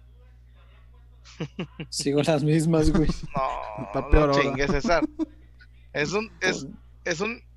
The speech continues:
Speaker 2: es un hijo de un influencer sinaloense, de, tijuanense, que, que, que está bien cotorro. El vato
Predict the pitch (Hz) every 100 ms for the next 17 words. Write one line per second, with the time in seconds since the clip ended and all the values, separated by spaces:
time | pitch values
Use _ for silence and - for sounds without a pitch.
0 | - 170 165 190 220 226 226 240 190 185
1 | 226 214 220 214 214 214 208 220 220 196
2 | - - - - 175 160 147 160 175 214
3 | 208 - - 143 135 131 127 147 131 139
4 | 139 175 175 233 277 - - - - -
5 | - 139 131 123 117 - - - 143 -
6 | - - 123 127 131 170 214 - 170 185
7 | 175 127 117 - - - - - - 135
8 | 139 143